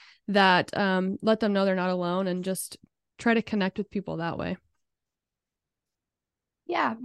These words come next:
Speaker 2: So when did you start the podcast, like, officially? Like, when
Speaker 1: Four
Speaker 2: did your
Speaker 1: years
Speaker 2: first
Speaker 1: ago.
Speaker 2: podcast come out?
Speaker 1: Four years ago.
Speaker 2: Four. Wow. All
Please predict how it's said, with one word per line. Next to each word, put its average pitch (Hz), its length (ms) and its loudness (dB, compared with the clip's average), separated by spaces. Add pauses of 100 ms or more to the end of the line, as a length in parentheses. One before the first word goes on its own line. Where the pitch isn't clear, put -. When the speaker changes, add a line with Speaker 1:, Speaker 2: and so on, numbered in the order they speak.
(120)
Speaker 2:
So 320 220 2
when 277 180 6
did 311 120 2
you 294 120 4
start 214 480 -2
the 202 100 -10
podcast, 190 640 -16
like, 190 260 -14 (360)
officially? 185 680 -10 (260)
Like, 202 140 -8
when 202 120 0
Speaker 1:
Four 208 120 8
Speaker 2:
did 214 60 10
your 208 160 8
Speaker 1:
years 185 120 4
Speaker 2:
first 175 120 2
Speaker 1:
ago. - 20 0
Speaker 2:
podcast 175 400 -4
come 196 140 -14
out? 202 160 -12 (480)
Speaker 1:
Four 202 160 6
years 180 240 6
ago. 160 220 -2
Speaker 2:
Four. 240 300 -2 (840)
Wow. 254 320 -8 (340)
All 185 60 -14